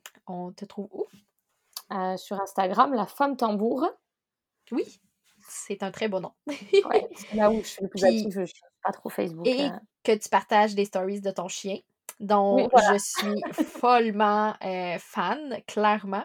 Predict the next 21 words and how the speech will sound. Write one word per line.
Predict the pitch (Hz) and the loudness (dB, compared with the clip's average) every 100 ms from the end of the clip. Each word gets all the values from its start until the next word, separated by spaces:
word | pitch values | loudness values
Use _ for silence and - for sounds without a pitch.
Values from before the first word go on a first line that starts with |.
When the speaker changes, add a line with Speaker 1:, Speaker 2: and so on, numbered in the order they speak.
| - | -4
Speaker 1:
J'adore | 226 220 208 220 - | 0 2 2 -4 0
ton | 294 | 0
chien. | 247 - 269 | 0 -2 -2
<laughs> | 359 679 605 330 - - 831 _ _ _ | -2 -6 -2 -2 0 -2 -4 _ _ _
Speaker 2:
<laughs> | - - - | -8 -8 6
Speaker 1:
Il | 427 | 8
est | |
vraiment | 349 311 294 | 10 8 6
cute. | - 330 - - - - - | 2 -4 -4 -10 -14 -12 -2
Hem, | 233 233 220 220 220 214 - | 4 6 6 4 0 -6 -6
ben, | 214 220 220 - | 0 0 0 -6
écoute, | 220 - 330 - | -8 -4 -6 -4
merci | 214 208 - - 277 - | -2 -2 -4 -8 -10 0
tellement | 294 262 320 349 | 2 2 2 0
pour | 294 | -2
ton | 240 220 | -2 -2
temps, | 247 254 294 | -2 -4 -2
merci | 208 - - | -6 -6 -6
tellement | 208 214 | -4 -4
pour | 247 208 | -6 -6
cette | 196 190 | -6 -6